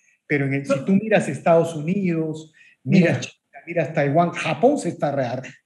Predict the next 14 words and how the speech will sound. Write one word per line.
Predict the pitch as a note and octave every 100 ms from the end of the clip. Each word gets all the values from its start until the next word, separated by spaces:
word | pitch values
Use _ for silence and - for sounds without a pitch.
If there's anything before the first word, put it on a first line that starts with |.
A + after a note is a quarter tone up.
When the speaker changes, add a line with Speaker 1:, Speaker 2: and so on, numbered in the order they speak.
| A#2
Speaker 1:
va | C#3+
a | D#3
rearmarse | C#3+ C3+ D3 C#4+ C#4 -
como | - C3+ -
tal. | - D#3+
Speaker 2:
Bueno, | F3+ D3+ C3
Ja-, | - D3 D3
Japón | - C#3 F3+
es | B3
el | A#3+
país | D3+ D3 E3+ -
que | C3
lleva | D3 E3+
los, | B2+ - -